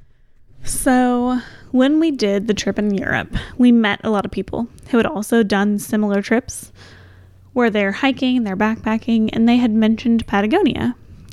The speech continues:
We said, "Oh, yeah, like, the brand, you know, the clothing brand." And they're like, "No, like, the place."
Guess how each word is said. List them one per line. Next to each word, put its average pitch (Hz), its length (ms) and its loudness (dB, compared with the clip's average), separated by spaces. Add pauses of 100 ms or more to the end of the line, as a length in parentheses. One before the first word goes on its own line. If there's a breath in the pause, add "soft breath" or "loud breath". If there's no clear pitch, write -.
We 247 120 2
said, 233 220 0
"Oh, 285 60 2
yeah, 302 180 4
like, 254 160 0
the 226 80 2
brand, 233 640 0
you 214 80 0
know, 220 80 2
the 202 100 2
clothing 220 460 2
brand." 240 460 2 (460 loud breath)
And 247 100 -2
they're 277 80 4
like, 247 180 0
"No, 254 800 2
like, 247 160 -2
the 226 80 0
place." - 680 -6